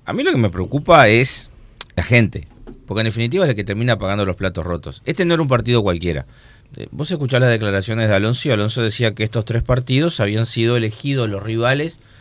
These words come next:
porque de alguna manera tenían cierto aporte para lo que era la preparación del Mundial. Ahora ya es un descarte, o sea, queda claro que este partido sale de la planificación del Mundial,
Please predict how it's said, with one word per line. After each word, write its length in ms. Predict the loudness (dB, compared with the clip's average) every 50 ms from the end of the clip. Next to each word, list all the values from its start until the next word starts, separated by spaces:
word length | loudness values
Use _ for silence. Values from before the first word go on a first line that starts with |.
| -20 _ _
porque 180 | -8 -6 -2 -2
de 60 | 0
alguna 260 | 0 0 0 -2 0
manera 320 | 0 0 0 0 0 -2
tenían 540 | -2 -2 -4 -4 -4 -2 -2 -4 -4 -6 -10 -14 _ _ _
cierto 420 | -12 -6 -4 -2 -2 -2 -2 -2
aporte 440 | -2 -2 -2 -2 -2 -2 -2 -4 -4
para 200 | -4 -4 -4 -4
lo 120 | -4 -4
que 80 | -4 0
era 100 | 0 0
la 80 | 0 0
preparación 460 | -2 -4 -4 -4 -6 -6 -6 -6 -6
del 80 | -6
Mundial. 400 | -6 -6 -6 -4 -4 -4 -4 -6 -8 -14 -20 -20 -20 -20 -20 -20 -20 -20 -2 _
Ahora 240 | 6 8 8 8 8
ya 140 | 6 4 2
es 80 | 0
un 80 | 0 0
descarte, 580 | 0 2 4 4 4 4 2 0 -8 -12 -12 -12 -14
o 20 |
sea, 140 | -12 -10 -10 -6
queda 280 | -2 2 4 4 4
claro 280 | 4 4 4 4 4 2
que 60 | 0
este 160 | -2 -2 -2
partido 380 | -2 -2 -4 -4 -2 -2 -2 0
sale 320 | 0 2 2 4 4 2
de 100 | 0 0
la 120 | -2 -2 -4
planificación 720 | -4 -4 -4 -4 -6 -6 -8 -8 -8 -8 -8 -6 -6 -6
del 120 | -6 -8
Mundial, 520 | -8 -10 -8 -4 0 2 2 2 2 0